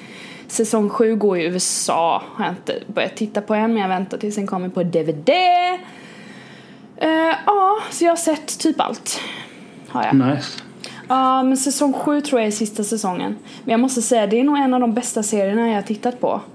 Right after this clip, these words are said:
Speaker 1: Alltså, jag kan se om den för den är så spännande.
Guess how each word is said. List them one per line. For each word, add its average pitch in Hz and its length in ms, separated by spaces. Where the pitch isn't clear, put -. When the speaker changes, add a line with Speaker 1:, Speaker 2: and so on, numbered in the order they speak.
Speaker 1:
Alltså, 226 220
jag 233 100
kan 247 100
se - 200
om 202 300
den 285 180
för 269 100
den 247 80
är 254 40
så 254 120
spännande. 233 580